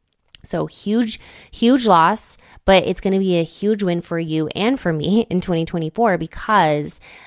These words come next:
I learned it the hardest way this year, and I see my blind spots and even, like, using my A D D as an excuse or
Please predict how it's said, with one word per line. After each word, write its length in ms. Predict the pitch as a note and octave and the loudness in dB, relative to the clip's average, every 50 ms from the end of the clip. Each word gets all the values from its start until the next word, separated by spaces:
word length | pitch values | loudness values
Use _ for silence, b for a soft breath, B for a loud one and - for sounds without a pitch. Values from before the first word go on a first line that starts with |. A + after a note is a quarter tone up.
| B B B B B _ _ - | B B B B B _ _ 0
I 120 | F3 F3 | 0 2
learned 300 | E3 E3 F3 F3 F3+ F3+ | 2 0 0 0 0 0
it 100 | F#3+ F#3 | -2 -2
the 80 | - D#3+ | -4 -6
hardest 480 | - - D#3 D3+ D3+ D3+ - - - | -4 -4 -4 -4 -4 -6 -10 -10 -8
way 520 | D#3 D3+ C#3 C3+ C3+ C#3 D#3+ F#3 G3+ G#3 - _ | -6 -6 -4 -4 -4 -4 -4 -4 -6 -8 -6 _
this 240 | G3+ G#3 - - - | -4 -4 -4 -4 -2
year, 340 | A3+ A3+ A3+ A#3+ B3 - - - | -2 -2 0 0 -2 -2 -2 -2
and 140 | E3+ F3 E3+ | -2 0 0
I 320 | E3 E3 D#3+ D3+ D3+ - - _ - - | 0 0 0 -2 -4 -6 -10 _ -16 -14
see 320 | - - - - G3 G3+ | -12 -10 -6 -4 -2 -2
my 140 | G3 F3 E3 | 0 0 -2
blind 340 | D#3 D#3+ D#3 D3 D3+ D#3 - | -4 -4 -6 -6 -6 -6 -8
spots 400 | - - D3+ C#3 C#3+ C#3+ - D3+ | -8 -8 -8 -6 -8 -8 -8 -8
and 100 | D#3 D3+ | -8 -6
even, 440 | D3 E3 D#3+ D#3 D3+ D3 D3 D3+ | -6 -4 -4 -4 -4 -4 -6 -6
like, 260 | D3+ D3 D3 C#3+ - - - - _ _ _ _ _ - _ _ _ - - - - - - - - | -6 -6 -6 -8 -10 -16 -20 -20 _ _ _ _ _ -20 _ _ _ -20 -20 -20 -20 -20 -20 -14 -10
using 400 | F3+ E3+ F3+ F3+ F3 E3+ F3 F3 | -6 -4 -2 -2 0 0 0 0
my 140 | F3 F3 - | -2 -2 -4
A 140 | - D#3+ D#3 | -4 -6 -6
D 100 | E3 E3 | -4 -6
D 220 | D#3 D3+ D3 D3+ | -6 -4 -4 -4
as 100 | D3+ D3+ | -6 -6
an 100 | D3+ D3 | -6 -8
excuse 720 | C#3+ C#3+ - - - - D3+ C#3+ C#3 C#3+ D3 D#3+ - - B B B B B _ _ | -8 -8 -10 -12 -10 -8 -6 -6 -6 -8 -8 -10 -12 -14 B B B B B _ _
or 600 | - E3 D#3+ D3+ D3 C#3+ C#3+ C#3+ D3 D3 C#3+ | -2 0 0 0 0 -2 -4 -6 -8 -8 -10